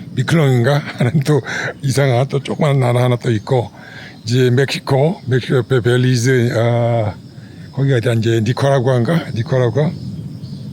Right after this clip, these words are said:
어, 과테말라, 과테말라가 있고 밑에, 에, 또 엘살바도르, 어, 온두라스, 니카라구아,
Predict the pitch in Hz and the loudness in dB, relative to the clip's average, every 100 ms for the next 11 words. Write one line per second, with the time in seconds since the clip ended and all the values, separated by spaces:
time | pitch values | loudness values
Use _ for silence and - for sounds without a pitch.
0 | - 113 104 147 143 139 139 123 107 143 | -8 -4 0 2 2 2 2 2 0 2
1 | 139 135 131 135 131 120 127 127 - 139 | 2 2 2 2 2 0 -2 -2 0 2
2 | 165 - - - - - - - - 123 | 2 0 -8 -16 -14 -14 -14 -10 0 2
3 | 127 123 123 120 117 - 123 127 123 113 | 4 4 4 4 2 0 2 2 2 0
4 | - - - 131 135 143 135 127 131 165 | -8 -16 -2 2 2 4 4 2 2 2
5 | 202 - - 117 - 131 139 139 139 131 | 0 -4 -4 -2 0 2 2 4 2 0
6 | 165 165 117 131 127 117 123 147 | 0 0 0 2 2 2 0 0